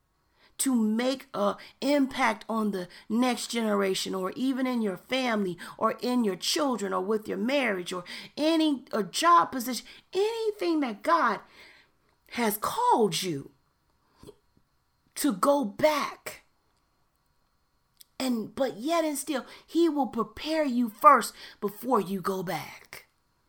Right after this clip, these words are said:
Let me say that one more time for the people in the back. See, we don't we don't give God that much credit anymore. Let me say that one more time. Oh, Lord, I thank you, Holy Spirit. Y'all don't, we don't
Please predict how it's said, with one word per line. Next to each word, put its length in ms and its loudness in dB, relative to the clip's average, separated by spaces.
Let 120 -4
me 60 -2
say 160 -4
that 120 -2
one 80 -2
more 100 -2
time 220 -8
for 80 -14
the 60 -16
people 240 -10
in 40 -10
the 60 -10
back. 260 -12
See, 320 -2
we 220 6
don't 340 2
we 280 2
don't 280 -2
give 300 0
God 400 -2
that 240 0
much 320 -2
credit 420 0
anymore. 560 0
Let 140 -8
me 80 -6
say 180 -12
that 140 -8
one 100 -10
more 80 -8
time. 340 -14
Oh, 300 2
Lord, 440 2
I 160 -4
thank 320 0
you, 80 -4
Holy 320 0
Spirit. 600 -8
Y'all 360 0
don't, 280 0
we 300 6
don't 560 4